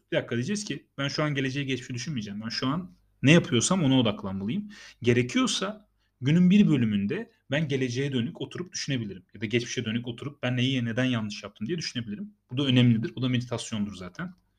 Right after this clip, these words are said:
Ama o, onu konuşmuştuk galiba ama bu ayrı bir konu. Oraya girmiyorum şimdi.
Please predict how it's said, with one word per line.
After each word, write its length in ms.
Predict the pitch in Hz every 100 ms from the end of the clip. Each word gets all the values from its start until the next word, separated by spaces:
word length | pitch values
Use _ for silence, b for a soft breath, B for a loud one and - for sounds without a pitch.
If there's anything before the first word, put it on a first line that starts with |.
| _ _
Ama 180 | 226 127
o, 180 | 262 - -
onu 100 | 202
konuşmuştuk 500 | 190 180 - - 208
galiba 220 | 98 120
ama 160 | 190 147
bu 120 | 147
ayrı 160 | 120 113
bir 60 | 104
konu. 220 | 92 90 _ -
Oraya 180 | 113
girmiyorum 360 | 113 104 87 -
şimdi. 240 | - -